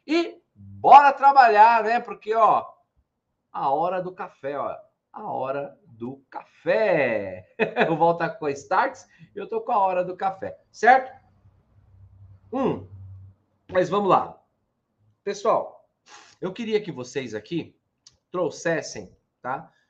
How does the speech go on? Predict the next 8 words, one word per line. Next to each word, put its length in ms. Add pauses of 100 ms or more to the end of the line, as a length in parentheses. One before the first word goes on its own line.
(100)
Hoje 260
vocês 300
vão 120
ser 420
colaborativos 1300
nessa 380
nossa, 600
nessa, 640